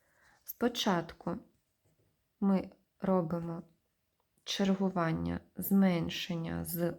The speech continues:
одним стовпчиком. Зменшення один.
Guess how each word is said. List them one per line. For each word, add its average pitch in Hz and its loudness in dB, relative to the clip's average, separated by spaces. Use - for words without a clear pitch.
одним 175 2
стовпчиком. - 0
Зменшення 185 -2
один. 165 -2